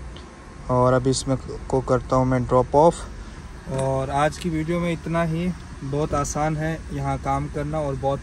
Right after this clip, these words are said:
मुश्किल भी है। आ, मेरा पहले का भी experience है, जिस हिसाब से मुझे आसान लग रहा है और नए बंदे को तो बहुत ही मुश्किल लगता है, लेकिन है बहुत आसान। तो आज के लिए इतना ही। वीडियो को पूरा देखने के लिए thank you। वीडियो को like करो, channel को subscribe करो।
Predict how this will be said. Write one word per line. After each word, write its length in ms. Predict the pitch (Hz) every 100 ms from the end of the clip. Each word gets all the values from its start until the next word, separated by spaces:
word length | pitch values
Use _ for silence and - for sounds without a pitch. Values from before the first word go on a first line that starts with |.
| -
मुश्किल 400 | 214 - - 151
भी 140 | 147 151
है। 380 | 151 160 170 - - - - - - - - - 147
आ, 220 | 135 131 131
मेरा 360 | 139 143 143 143 143 - - - - 135
पहले 240 | 135 147
का 120 | 151
भी 140 | 139 143
experience 640 | 139 - 139 143 143 151
है, 60 |
जिस 240 | 135 131 -
हिसाब 300 | - 139 135
से 140 | 147
मुझे 160 | 135 135
आसान 400 | 131 - 135 139
लग 160 | 135
रहा 140 | 135 139
है 140 | 139
और 680 | 139 127 123 127 123 123 123 123 - - - - - - - -
नए 200 | 127 131
बंदे 280 | 131 135 135
को 100 | 139
तो 140 | 139 131
बहुत 320 | 131 135 147
ही 40 |
मुश्किल 340 | 139 127 - 151
लगता 400 | 135 - 139 139
है, 120 | 160
लेकिन 260 | 139 147
है 240 | 139 139 143
बहुत 240 | 135 135
आसान। 380 | 123 - 117 117 - - - - - - -
तो 60 |
आज 160 | 135 139
के 80 | 170
लिए 300 | 175 170 170
इतना 400 | 175 - 156 170
ही। 260 | 160 170
वीडियो 280 | 156 143 151
को 140 | 147 147
पूरा 320 | - 151 147
देखने 280 | 147 147 143
के 120 | 147
लिए 120 | 151
thank 320 | - 139 135
you। 80 | -
वीडियो 320 | 147 139 139
को 120 | 131 135
like 320 | 127 135 -
करो, 200 | 143 143
channel 260 | 135 131
को 140 | 127 131
subscribe 460 | - - - 131
करो। 300 | - 139 151